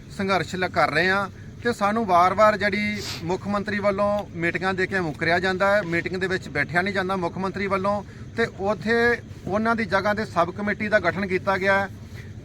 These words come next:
ਉਹਨਾਂ ਵੀ ਸਾਡੀਆਂ ਵਾਰ-ਵਾਰ ਜਿਹੜੀਆਂ ਅਸੀਂ ਜਾਇਜ਼ ਤਾਂ ਆਪਣੀਆਂ ਹੱਕੀ ਮੰਗਾਂ ਉਹਨਾਂ ਨੂੰ ਜਚਾਈਆਂ ਨੇ, ਤਾਂ ਉਹ ਸਾਨੂੰ ਕਹਿ ਦਿੰਦੇ ਆ ਵੀ ਇਹਨੂੰ, ਇਹਦੇ ਤੇ ਵਿਚਾਰ ਕਰਦੇ ਆ। ਨਾ ਤਾਂ ਸਾਨੂੰ ਕੋਈ ਜਵਾਬ ਦਿੰਦੇ ਆ, ਕਹਿੰਦੇ ਅਸੀਂ ਵਿਚਾਰ ਕਰਦੇ ਆ, ਵਿਚਾਰ ਕਰਕੇ ਤੁਹਾਨੂੰ ਜਿਹੜਾ ਕੰਮ ਕਰਾਂਗੇ, ਤੁਹਾਡਾ ਰੈਗੂਲਰ ਕਰਾਂਗੇ। ਪਰ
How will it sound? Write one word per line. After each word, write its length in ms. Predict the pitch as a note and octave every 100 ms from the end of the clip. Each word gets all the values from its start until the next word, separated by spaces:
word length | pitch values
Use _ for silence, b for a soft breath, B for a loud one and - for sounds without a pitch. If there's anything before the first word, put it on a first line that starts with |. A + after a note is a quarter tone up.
| - -
ਉਹਨਾਂ 340 | F#3+ A3+ B3 B3+
ਵੀ 120 | B3+
ਸਾਡੀਆਂ 320 | A3 G3+ A3
ਵਾਰ-ਵਾਰ 420 | G3 F#3+ F#3 G#3
ਜਿਹੜੀਆਂ 280 | F#3+ G3+ G#3+
ਅਸੀਂ 160 | G#3 G3+
ਜਾਇਜ਼ 340 | D#3 E3 F#3
ਤਾਂ 80 | F#3+
ਆਪਣੀਆਂ 320 | F3 F#3 G#3
ਹੱਕੀ 320 | F3 - F3+
ਮੰਗਾਂ 340 | G3 F#3 F#3+ G3
ਉਹਨਾਂ 260 | F#3 F#3+
ਨੂੰ 80 | G3+
ਜਚਾਈਆਂ 500 | E3 D#3+ D3 D#3 G3
ਨੇ, 200 | G3+ F#3+ - B B B -
ਤਾਂ 80 | A#3
ਉਹ 280 | - G#3 A3+
ਸਾਨੂੰ 260 | A3+ A3+
ਕਹਿ 180 | G#3 G#3
ਦਿੰਦੇ 200 | G#3+ G#3+
ਆ 40 |
ਵੀ 120 | G#3 A3
ਇਹਨੂੰ, 340 | A3 A3 A3+ G3
ਇਹਦੇ 200 | G3 A3
ਤੇ 100 | A3+
ਵਿਚਾਰ 380 | G3 E3+ E3+ E3+
ਕਰਦੇ 340 | E3+ C3+ C#3+
ਆ। 160 | B2 G#2 -
ਨਾ 160 | C#3+ F3
ਤਾਂ 100 | G#3
ਸਾਨੂੰ 220 | G#3+ G#3+
ਕੋਈ 100 | G#3
ਜਵਾਬ 320 | D#3 C#3+ D#3
ਦਿੰਦੇ 240 | F#3+ F#3+
ਆ, 100 | A3
ਕਹਿੰਦੇ 220 | G#3+ G#3 A3
ਅਸੀਂ 120 | A3+
ਵਿਚਾਰ 380 | F#3+ D#3 D#3 F3+
ਕਰਦੇ 280 | F#3 E3
ਆ, 60 | G#3+
ਵਿਚਾਰ 320 | G3+ F3+ E3+
ਕਰਕੇ 240 | F3 - G3
ਤੁਹਾਨੂੰ 400 | F3+ E3+ E3+ F3
ਜਿਹੜਾ 180 | F3+
ਕੰਮ 320 | F#3+ F#3 D#3+ E3
ਕਰਾਂਗੇ, 340 | E3+ D3 D3+
ਤੁਹਾਡਾ 260 | D3+ D3+ D#3+
ਰੈਗੂਲਰ 300 | D#3+ D3+ D#3
ਕਰਾਂਗੇ। 420 | C#3+ B2+ A2 G#2 B B B B -
ਪਰ 400 | F#3+ A#3 B3